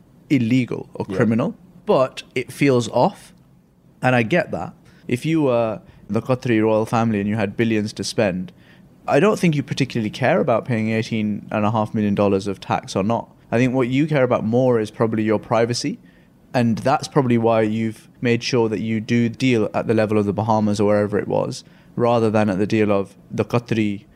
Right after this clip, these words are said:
Speaker 1: sheikh, whoever, Thani or whatever, is now on the land registry as the owner of two Romford Road or something.
Speaker 2: It's an interesting one because I agree with you. I don't think tax avoidance in and of itself is, like, anything wrong, nor is it illegal, because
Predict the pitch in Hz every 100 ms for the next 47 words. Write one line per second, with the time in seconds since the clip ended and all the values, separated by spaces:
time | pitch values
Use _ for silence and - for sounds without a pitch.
0 | - - 117 110 - 113 110 110 101 95
1 | 92 110 107 104 95 101 110 101 92 -
2 | - - 117 117 110 104 120 110 104 98
3 | 104 110 110 110 101 - - 101 104 104
4 | 107 107 104 98 95 - _ - - 107
5 | 104 104 117 98 110 107 104 104 98 -
6 | - - - - 165 156 190 202 - -
7 | 127 127 120 110 120 123 117 135 127 98
8 | 92 - 110 139 151 - 156 - - -
9 | - 151 - - 117 107 113 113 104 -
10 | 117 120 117 113 - 104 98 104 104 -
11 | - 95 101 - 92 87 78 71 - 90
12 | 92 90 90 92 92 90 - - - 104
13 | 113 110 107 98 98 107 98 98 92 -
14 | 104